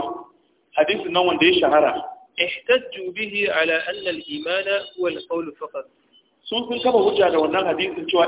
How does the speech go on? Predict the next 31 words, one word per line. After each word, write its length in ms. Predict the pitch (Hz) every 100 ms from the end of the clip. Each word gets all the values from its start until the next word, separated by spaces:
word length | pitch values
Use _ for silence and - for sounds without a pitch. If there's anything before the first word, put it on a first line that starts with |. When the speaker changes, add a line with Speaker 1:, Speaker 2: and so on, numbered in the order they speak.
| 180
Speaker 1:
imani 360 | 208 220 214 -
shine 240 | 202 180
magana 340 | 156 165 180 156
kawai. 240 | 190 170 - - - _ _ _ _ -
Speaker 2:
والعمل 720 | 170 170 165 214 220 214 208 170
ليس 160 | 208 196
داخلا 640 | 156 180 196 202 190 190 _
في 100 | 156
مسمى 420 | 151 - 165 143
الإيمان. 400 | 139 131 131 139 _
Speaker 1:
Suka 140 | 208
ce 180 | 180 196 -
aiki 500 | 247 233 - 151 -
baya 320 | 202 208 175
shiga 220 | - 160 175
cikin 200 | 170 190
abin 200 | 160 170
da 80 | -
ake 140 | 156 151
kira 160 | 160 147 147
imani. 360 | 143 147 135 - _ _ _ _ _ _ _
Aiki 360 | 185 190 185 160
baya 260 | 220 156
shiga 240 | - 139 135
ciki. 340 | - 135 127 _ _ _ _ _
Annabi 300 | 143 160 185
ya 120 | 165 170
tambayi, 480 | 165 135 139 156 - 156
akwai 180 | 170
wata 220 | 185 185 185
baiwa 340 | 185 156 151